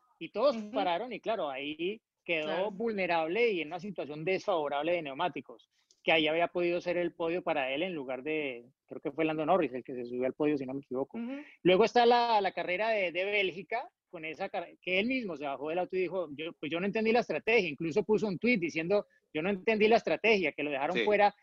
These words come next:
Speaker 1: en el safety car del accidente de George Russell y, y Antonio Giovinazzi. Y luego eso también le costó, bueno, haber acabado tal vez un poco más adelante. Y en Portimao fue la más reciente, ¿no? Que fue una elección incorrecta del neumático para el último stint,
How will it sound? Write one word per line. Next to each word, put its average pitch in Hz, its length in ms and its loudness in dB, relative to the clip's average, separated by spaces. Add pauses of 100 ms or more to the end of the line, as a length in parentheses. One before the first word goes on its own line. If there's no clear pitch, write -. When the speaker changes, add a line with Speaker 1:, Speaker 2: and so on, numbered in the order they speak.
(120)
Speaker 1:
en 165 140 -6
el 156 140 0
safety 180 320 -2
car 196 280 4
del 196 160 2
accidente 160 480 -4
de 190 80 -2
George 160 200 -6
Russell 185 380 -2
y, 151 260 -4 (240)
y 170 80 0
Antonio 170 320 -4
Giovinazzi. 175 640 -2 (260)
Y 156 100 0
luego 151 300 -2
eso 170 160 -8
también 143 280 -6
le 185 100 -4
costó, 180 640 -2
bueno, 127 240 -10 (100)
haber 143 320 0
acabado 156 320 4
tal 180 160 2
vez 165 180 0
un 175 100 -6
poco 175 160 -4
más 180 200 -4
adelante. 147 520 -2 (280)
Y 214 120 2
en 240 100 2
Portimao 247 640 2
fue 156 140 -6
la 151 100 -2
más 165 120 -2
reciente, 170 440 -4
¿no? 180 240 -10
Que 127 220 -12
fue 143 220 -6
una 190 240 0
elección 208 640 2
incorrecta 196 540 2
del 226 100 2
neumático 170 540 -4
para 160 180 0
el 151 80 -2
último 190 300 -4
stint, 175 380 -8